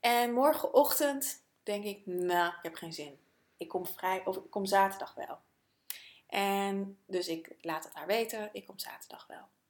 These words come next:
En zaterdagochtend denk ik, "Nou, ik heb geen zin. Ik kom zondag wel." En zo gaat dat dan dus dagen achter elkaar door. Nou, die vriendin van mij zal het niet leuk vinden.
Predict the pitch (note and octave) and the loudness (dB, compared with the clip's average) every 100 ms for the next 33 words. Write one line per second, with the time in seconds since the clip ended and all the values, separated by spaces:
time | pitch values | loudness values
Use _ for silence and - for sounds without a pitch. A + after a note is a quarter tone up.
0 | _ _ _ _ _ - G#3+ A3 G#3+ G#3+ | _ _ _ _ _ -2 6 10 8 6
1 | G3+ - F3+ F#3+ F#3 F3 F3 E3+ G3+ G3 | -2 -2 -6 -10 -10 -10 -12 -14 -6 0
2 | G3 G3 F#3 F#3+ - - D#3+ - C#3+ D3+ | 4 4 2 -2 -10 -16 -14 -14 -18 _
3 | _ _ _ _ - E3 - D#3 D#3 - | _ _ _ _ -20 -12 -12 -12 -14 -16
4 | - - - _ _ _ _ _ _ _ | -16 -18 -20 _ _ _ _ _ _ _
5 | _ _ - G3+ G3 G3 F#3 F#3 F#3+ F3+ | _ _ -2 0 0 -4 -2 -2 -2 -6
6 | F3 F3+ E3+ - - - D#3 D#3+ - E3 | -8 -14 -18 -16 -10 -6 -6 -8 -12 -18
7 | - - - - - - E3+ - _ _ | -20 -20 -20 -20 -18 -16 -16 -16 _ _
8 | _ _ _ _ _ _ _ _ _ _ | _ _ _ _ _ _ _ _ _ _
9 | _ _ _ _ _ _ _ _ _ _ | _ _ _ _ _ _ _ _ _ _
10 | F#3 E3 - _ _ _ G3+ - E3+ E3+ | -12 -12 -14 _ _ _ -20 -18 -14 -12
11 | F#3 F3 F3 E3 E3 F#3 G3 G3 - - | -8 -8 -8 -10 -8 -8 -6 -6 -10 -20
12 | _ | _